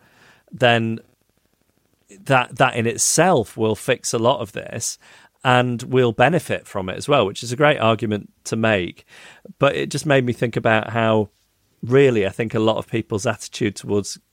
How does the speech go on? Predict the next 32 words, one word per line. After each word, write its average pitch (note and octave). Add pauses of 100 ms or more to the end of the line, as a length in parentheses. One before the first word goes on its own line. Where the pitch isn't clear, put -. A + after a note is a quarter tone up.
(120)
climate A2+
change A2+
is G#2+ (360)
they C3+
now C3+
think B2
it's -
real A#2
and G2
think G#2+
it's -
worrying, G2+
but G#2+ (500)
they B2+
don't D3+
really A2+
want G#2+
to G#2+
go A2
to -
the G#2+
effort -
of G#2
giving G#2
it G2
back G#2
to G#2+
nature. G#2
They F#2+
just -
<laughs> -
think, A2+